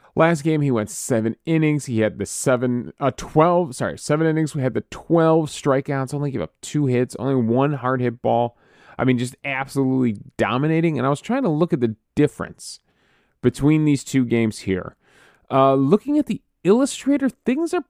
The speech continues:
pretty similar, similar. Uh, the only thing I could say is that he was keeping everything really tight,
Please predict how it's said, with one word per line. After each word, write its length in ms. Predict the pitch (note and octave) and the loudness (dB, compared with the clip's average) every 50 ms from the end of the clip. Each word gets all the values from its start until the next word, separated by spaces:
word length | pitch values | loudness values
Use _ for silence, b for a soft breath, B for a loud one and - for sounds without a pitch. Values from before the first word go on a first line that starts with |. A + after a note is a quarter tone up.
| _ _ | _ _
pretty 380 | - - - A#3 A#3+ C#4 C#4 | -20 -8 -4 0 2 2 2
similar, 720 | B3+ - - - - F3+ A3+ A#3 A3+ F#3 B2+ G#2+ E2+ A#1+ - _ - | 2 0 -4 -4 0 2 2 2 4 2 2 0 0 -4 -10 _ -16
similar. 480 | - - G3+ G#3 G#3 D3+ A2+ - - - _ _ _ _ _ _ _ _ _ _ _ | -2 0 2 4 4 4 2 0 -4 -10 _ _ _ _ _ _ _ _ _ _ _
Uh, 240 | - C3 C#3 C#3 C#3 | 0 4 4 6 6
the 140 | C3+ D3 F#3 | 6 6 4
only 160 | A3+ B3+ B3 | 4 4 2
thing 120 | A#3 A#3+ A3+ | 2 0 0
I 100 | A3+ G#3 | -2 -2
could 180 | E3+ D#3+ C#3 | -2 -4 -4
say 460 | - - - - D3+ C#3+ D3+ E3 D#3+ | -4 -6 -2 0 2 2 4 2 2
is 220 | B2 F2+ C3+ B2+ A#2+ | 0 0 0 0 0
that 180 | C#3 C3 A#2 | 0 0 -2
he 200 | A2+ - - E3+ | -4 -6 -6 -2
was 160 | E3+ F3 E3 - | -2 -2 -2 -4
keeping 380 | - - E3 D#3 C#3+ C3+ - - _ | -4 -6 -4 -2 -2 -4 -4 -4 _
everything 560 | C#3 C#3+ C#3 D3+ C#3+ C3+ - D#3 D3 C#3+ C#3 - b b b b b b b b b | -2 0 0 0 0 -2 -2 -2 -2 -2 -4 -8 b b b b b b b b b
really 720 | - A#2+ A2+ A#2 C3 D#3+ G3+ A3 A3+ G#3 F#3 E3 D3 C3 | 0 2 2 2 2 2 2 4 4 6 6 6 4 2
tight, 560 | - _ - - - C#3 B2+ A2 G2+ - - | 2 _ -8 -6 -2 -2 -2 -2 -2 -4 -8